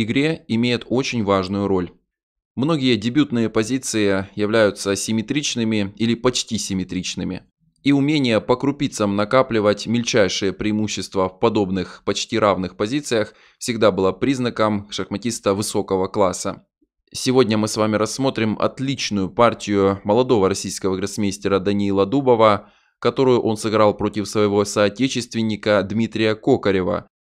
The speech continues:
в рамках командного чемпионата России в две тысячи четырнадцатом году. Д четыре пошел Даниил,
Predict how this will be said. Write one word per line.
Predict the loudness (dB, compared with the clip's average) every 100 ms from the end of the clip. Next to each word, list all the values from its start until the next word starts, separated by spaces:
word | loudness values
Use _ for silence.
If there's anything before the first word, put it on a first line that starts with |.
| _
в | 2
рамках | 4 4 2 -2
командного | 0 4 4 4 2 0
чемпионата | 0 -4 -2 0 2 2
России | 0 -2 -4 -2 0 0 -4
в | 2 2 2
две | -4
тысячи | -4 -4 -4 -8
четырнадцатом | -6 -6 -4 -2 -2 -4 -4 0
году. | 0 0 -2 -6 _ _ _ _ _ _ -8
Д | 2 2
четыре | 2 0 0 0 -2
пошел | -2 -2 -2
Даниил, | -2 -2 0 0 -2